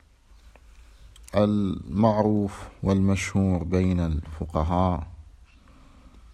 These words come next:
هو أنه لا يجب، بل لعل هذا هو المتفق عليه، أنه لا يجب عليه الفور في القضاء،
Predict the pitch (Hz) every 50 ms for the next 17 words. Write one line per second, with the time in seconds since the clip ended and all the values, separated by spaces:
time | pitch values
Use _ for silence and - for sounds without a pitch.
0 | - - - - - - - - - - - 95 95 95 82 76 87 95 98 98
1 | 95 98 98 98 101 101 98 101 104 104 104 95 87 82 78 82 82 78 80 -
2 | - - - - - - - - - - - - 90 95 98 101 95 95 101 104
3 | 101 104 104 104 101 101 101 101 104 104 101 101 98 95 95 - - - - -
4 | - - - - - 98 101 - - - 90 78 82 78 78 73 71 78 78 78
5 | 78 - - 71 71 76 - - - - - - - - - - - - - -
6 | - - - - - - - - - 95 101 104 117 123 117 110 98 90 78 90
7 | 85 71 78 80 87 87 95 95 92 90 92 95 92 95 95 87 - - - -
8 | - - - - - - - - - - - 87 87 87 80 - - - 98 104
9 | 107 110 110 107 107 - - 87 80 78 82 76 73 69 64 58 - -